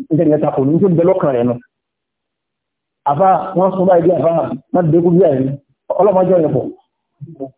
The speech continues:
Ó bá, ah! Ọlọ́run ní tó sí ọ̀ nì, kí lójú ọ ṣe? Ó ní bẹ̀rù rẹ ni. Ó ní bẹ̀rù rẹ ni.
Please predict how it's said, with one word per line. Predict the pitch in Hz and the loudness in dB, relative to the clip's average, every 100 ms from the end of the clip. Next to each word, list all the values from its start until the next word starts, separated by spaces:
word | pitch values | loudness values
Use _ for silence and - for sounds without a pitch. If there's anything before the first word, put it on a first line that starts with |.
| _ _ _ _ _ 156 151 151 - _ _ 185 | _ _ _ _ _ -20 -16 -16 -16 _ _ -4
Ó | |
bá, | 190 190 196 | -2 -2 -4
ah! | - - - - 285 - _ _ _ _ _ _ _ _ - | -2 -2 -4 -10 -20 -20 _ _ _ _ _ _ _ _ -2
Ọlọ́run | 226 202 196 | 2 2 0
ní | - 202 | 0 2
tó | 226 233 | 2 2
sí | 226 220 | 2 2
ọ̀ | 220 180 | 4 4
nì, | 170 143 143 147 _ _ _ _ _ 202 | 2 2 0 -6 _ _ _ _ _ 0
kí | |
lójú | 190 165 | 2 4
ọ | 170 | 4
ṣe? | 156 175 180 180 - _ | 2 2 0 0 -8 _
Ó | - | -2
ní | 196 196 | 2 2
bẹ̀rù | 143 151 135 135 | 2 2 2 2
rẹ | 139 | 2
ni. | 131 131 277 _ _ 135 _ _ _ _ _ _ _ _ - | 0 -4 -8 _ _ _ _ _ _ _ _ _ _ _ -2
Ó | |
ní | 175 | 0
bẹ̀rù | 156 170 139 | 2 2 2
rẹ | 127 | 0
ni. | 127 | 0